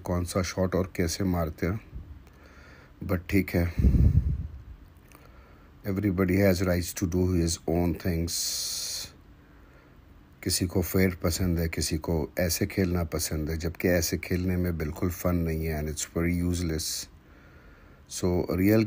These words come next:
गेम जो है वही खेलना चाहिए। देखिए अभी ये almost फंस चुके हैं, इनको नहीं समझ में आ रहा है कि अब क्या करें, but फेयर गेम प्ले के अंदर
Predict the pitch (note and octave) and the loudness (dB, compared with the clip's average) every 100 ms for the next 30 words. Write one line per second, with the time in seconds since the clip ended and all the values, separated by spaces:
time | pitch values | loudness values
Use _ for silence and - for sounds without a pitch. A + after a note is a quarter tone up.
0 | A2 G#2 G2 G2 G2 F#2 F2 F#2+ - F#2 | 4 4 4 2 2 2 2 0 0 0
1 | E2 D#2+ F2 D#2+ E2+ G#2+ - - - - | 0 -2 -2 0 0 -2 -4 -6 -6 -6
2 | - - - - - - F#2 F2+ - G#2 | -14 -20 -20 -20 -20 -10 -2 -2 2 2
3 | F#2 G2 F#2+ F#2 E2 - - - - F2 | 4 4 4 4 0 -8 -20 -20 -2 0
4 | F2 F#2+ G2 - - G#2+ F2+ - E2 E2 | 2 2 2 -2 -4 -2 0 -2 -2 0
5 | D#2+ G#2 - - - - - - - - | 0 -2 -8 -14 -14 -14 -20 -20 -20 -20
6 | - - E2+ F2 F#2+ F2 F#2 - F#2 E2+ | -20 -10 -6 -2 0 2 2 2 0 0
7 | E2+ E2+ E2 E2 E2 F2 D#2+ - - E2 | 0 0 0 0 -2 -2 -4 -4 -2 0
8 | E2 D#2+ D2+ D2 D2+ - - F2 F#2+ F#2 | 0 -4 -4 -4 -4 -6 -2 0 2 0
9 | F2 E2+ F2+ E2 E2 E2 D#2 E2+ | 0 0 -2 -2 -2 -2 0 -2